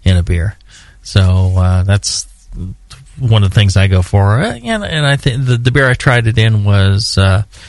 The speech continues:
just kinda like a blonde, kinda pale ale-ish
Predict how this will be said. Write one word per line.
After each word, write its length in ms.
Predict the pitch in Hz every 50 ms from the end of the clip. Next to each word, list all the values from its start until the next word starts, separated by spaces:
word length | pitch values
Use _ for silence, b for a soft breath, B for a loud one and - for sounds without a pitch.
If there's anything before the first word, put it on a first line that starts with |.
| B B B B B
just 180 | - 123 - -
kinda 220 | - 117 107 104
like 180 | 101 101 98 -
a 80 | 98
blonde, 680 | 101 101 - 92 95 95 98 101 101 101 101 98 98 101
kinda 420 | - - 98 98 101 98 104 107 -
pale 360 | - 113 110 104 101 98 98
ale-ish 1200 | 98 98 95 98 101 104 107 104 104 98 95 - - - 104 101 104 - - - - - - - -